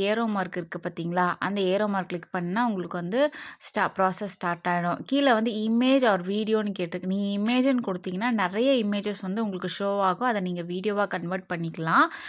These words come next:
நான் டைரக்டா வீடியோ தான் எப்பவுமே குடு-, கொடுப்பேன். So அதனால இன்னைக்கு நான் வீடியோ தான் கொடுத்துருக்கேன். வீடியோ கொடுத்த உடனே கொஞ்ச நேரத்துலயே ப்ராசஸ் ஆயிடும். ப்ராசஸ் ஆயிட்டு உங்களுக்கு ஒரு சூப்பரான வீடியோவா வந்து உங்களுக்கு ரெடி ஆகி வரும். நம்ம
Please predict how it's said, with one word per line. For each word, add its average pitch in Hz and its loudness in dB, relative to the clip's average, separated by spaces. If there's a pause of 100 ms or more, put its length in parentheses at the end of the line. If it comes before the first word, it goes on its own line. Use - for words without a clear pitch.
(240)
நான் 233 2
டைரக்டா 233 4
வீடியோ 240 4
தான் 226 2
எப்பவுமே 214 -2
குடு-, 190 -8 (140)
கொடுப்பேன். 208 0
So 269 -4
அதனால 202 2
இன்னைக்கு 202 -2
நான் 185 -2
வீடியோ 226 2
தான் 208 -2
கொடுத்துருக்கேன். 180 -2 (640)
வீடியோ 254 6
கொடுத்த 226 2
உடனே 220 2
கொஞ்ச 220 -2
நேரத்துலயே 220 -2
ப்ராசஸ் 208 0
ஆயிடும். 185 -2 (680)
ப்ராசஸ் 240 2
ஆயிட்டு 226 0
உங்களுக்கு 220 2
ஒரு 202 0
சூப்பரான 226 2
வீடியோவா 208 2
வந்து 196 -4
உங்களுக்கு 180 -2 (380)
ரெடி 185 -2
ஆகி 190 2
வரும். 175 0
நம்ம 190 0